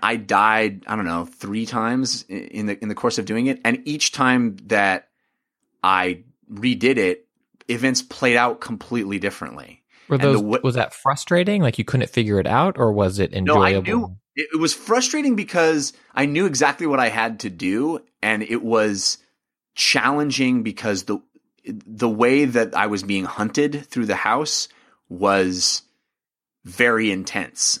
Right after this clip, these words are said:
Speaker 2: Hmm.
Speaker 1: and the character felt smarter than most video game characters are. Maybe smarter is the wrong word. I think that conjures up a lot of sort of A I discussions that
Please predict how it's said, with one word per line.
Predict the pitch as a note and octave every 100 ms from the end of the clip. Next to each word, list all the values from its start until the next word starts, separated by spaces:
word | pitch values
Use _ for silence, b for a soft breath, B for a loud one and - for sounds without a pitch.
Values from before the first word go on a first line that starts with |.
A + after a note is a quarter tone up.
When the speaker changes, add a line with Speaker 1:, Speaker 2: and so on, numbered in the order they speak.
| -
Speaker 2:
Hmm. | C3+
Speaker 1:
and | G2+ G2 F#2+ F2+ - _ G#2
the | A#2+
character | A2+ - C#3 C3 B2+
felt | - - A#2+ E2+ _ _
smarter | - - - A#2 A2+ A#2+ B2+ A#2+
than | A#2 G#2+
most | G#2+ G#2
video | - G2+ G#2+
game | A2 A#2 A#2+
characters | B2 A#2+ A#2+ A#2+
are. | B2 C#3 C#3+ B B B B B B B
Maybe | F#3 G3
smarter | - D#3+ C#3+
is | C3
the | A#2+
wrong | G#2 G2+
word. | F#2+ F2+
I | F#2
think | A#2+
that | G#2+ -
conjures | - G2 F#2
up | F#2 F#2
a |
lot | F2 F2
of | E2+ D#2 -
sort | - F#2 D#2+
of | -
A | F2+
I | E2+ E2+
discussions | E2 - F2 - E2 D#2+
that | D2+